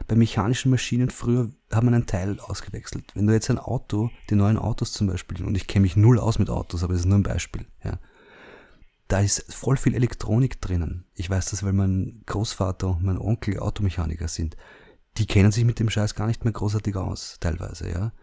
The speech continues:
Und das ist viel fehleranfälliger als früher eine analoge mechanische Maschine,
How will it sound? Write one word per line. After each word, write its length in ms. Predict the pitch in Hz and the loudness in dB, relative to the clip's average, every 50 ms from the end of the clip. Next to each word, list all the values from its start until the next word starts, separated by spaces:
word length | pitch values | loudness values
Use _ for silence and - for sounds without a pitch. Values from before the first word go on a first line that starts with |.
| _ - - | _ -20 -6
Und 160 | - 107 98 | -2 0 2
das 60 | 104 104 | 4 4
ist 120 | 101 - | 2 2
viel 180 | - - 143 147 | 0 2 2 2
fehleranfälliger 960 | - - - 117 120 139 135 - 117 123 - - - 123 123 127 - - - | 2 2 2 2 4 4 2 2 2 0 2 2 2 2 2 0 -2 -2 -2
als 140 | 104 - - | -2 -2 -2
früher 560 | - - 107 110 120 131 139 151 160 - - | -2 0 2 2 4 4 4 2 0 0 0
eine 260 | - 107 110 110 - | 2 2 2 2 2
analoge 460 | - 107 107 107 101 104 104 107 117 120 | 2 4 4 4 4 4 4 2 2 2
mechanische 460 | 117 110 - 107 107 107 104 98 107 | 2 2 2 2 2 2 2 4 4
Maschine, 500 | 104 98 92 82 85 82 90 95 78 | 4 4 2 2 -2 -4 -4 -4 -6